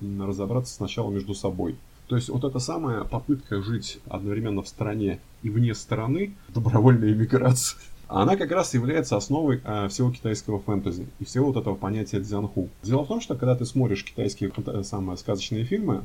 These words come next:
как раз про странствующих меченосцев, про странствующих мастер-, мастеров единоборств, то ты замечаешь, что совершенно непонятно, в каком столетии это происходит. Восьмой век,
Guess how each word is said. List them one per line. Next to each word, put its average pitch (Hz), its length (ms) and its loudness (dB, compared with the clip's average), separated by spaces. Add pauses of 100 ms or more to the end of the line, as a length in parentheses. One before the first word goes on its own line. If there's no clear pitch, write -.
(220)
как - 100 -6
раз - 140 -2
про 98 180 -8
странствующих 98 540 -6
меченосцев, 107 640 -2
про 90 340 -4
странствующих - 560 -8
мастер-, 98 380 -6 (180)
мастеров 95 480 -4
единоборств, 98 560 -4
то 127 140 0
ты 147 320 2
замечаешь, 147 580 0
что 143 880 0
совершенно 160 260 -4
непонятно, 135 480 0
в 127 60 -4
каком 123 240 -2
столетии 120 380 0
это 104 100 -4
происходит. 101 560 0 (320)
Восьмой 104 560 0
век, 104 260 2